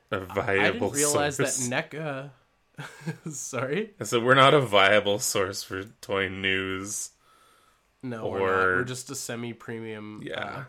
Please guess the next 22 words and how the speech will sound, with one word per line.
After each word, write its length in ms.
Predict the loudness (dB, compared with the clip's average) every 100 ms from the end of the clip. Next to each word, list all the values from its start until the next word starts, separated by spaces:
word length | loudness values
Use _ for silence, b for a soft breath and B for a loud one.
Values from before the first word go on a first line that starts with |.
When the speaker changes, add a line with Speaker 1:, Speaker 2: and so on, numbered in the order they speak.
| -14
Speaker 2:
podcast 440 | -16 -16 -16 -16
about 240 | -18 -20 -18
toys. 400 | -20 -18 -20 -20 B B -20 B -8
Uh, 360 | -6 -4 -6 -10 b -10
I 140 | -6
didn't 180 | -6 -6
realize 400 | -6 -4 -6 -6
that 160 | -10 -8
neca 460 | -4 -4 -4 -6
had 260 | -4 -6 -6
the 60 | -10
Nightbreed 760 | -8 -8 -8 -10 -14 -14 -14
license. 680 | -16 -16 -14 -14 -14 -16 -20 _
Speaker 1:
Mm-hmm. 920 | -16 -12 -14 -14 _ -16 -16 -18 -18 -18 -12
Speaker 2:
Uh, 280 | -6 -4 -4
a-, 120 | -8 -16 _ -10
and 140 | -8
they're 100 | -8
doing 360 | -8 -8 -6 -6
a 60 |
Doctor 460 | -6 -6 -6 -8 -14
Decker. 600 | -12 -12 -12 -14 -18